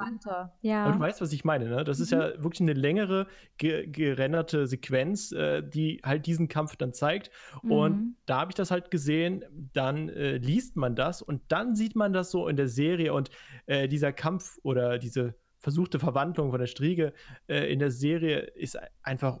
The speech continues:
Speaker 2: unfassbar gut
Speaker 1: Ja,
Speaker 2: umgesetzt,
Speaker 1: das
Speaker 2: auch die,
Speaker 1: fand ich
Speaker 2: diese
Speaker 1: auch.
Speaker 2: ganzen Details. Also das hat mich, also der Kampf war, glaub ich, so das Beste mit, mit der großen Schlacht und, ähm, von der ersten Episode, äh, der Kampf da in,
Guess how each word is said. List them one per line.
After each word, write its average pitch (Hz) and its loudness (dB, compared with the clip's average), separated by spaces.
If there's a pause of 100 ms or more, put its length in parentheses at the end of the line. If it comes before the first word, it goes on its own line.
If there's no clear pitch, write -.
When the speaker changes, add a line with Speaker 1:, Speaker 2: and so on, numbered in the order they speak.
Speaker 2:
unfassbar 170 -2
gut 180 -2
Speaker 1:
Ja, 202 -4
Speaker 2:
umgesetzt, 123 0
Speaker 1:
das 220 4
Speaker 2:
auch - -2
die, 147 0
Speaker 1:
fand 139 -4
ich - -
Speaker 2:
diese 143 0
Speaker 1:
auch. - -
Speaker 2:
ganzen 143 -2
Details. 131 -4
Also 127 -2
das 127 -4
hat - -8
mich, 139 -6 (220)
also 143 0
der 170 0
Kampf 214 -2 (680)
war, 143 0
glaub 165 2
ich, 151 -6
so 160 2
das 139 -2
Beste 131 -4
mit, 139 -2
mit - -2
der 135 2
großen 151 0
Schlacht - 0
und, 147 0
ähm, 131 0 (120)
von 143 2
der 135 0
ersten 135 -4
Episode, 131 0 (460)
äh, 123 0
der 123 0
Kampf 127 -4
da 127 -4
in, 120 -6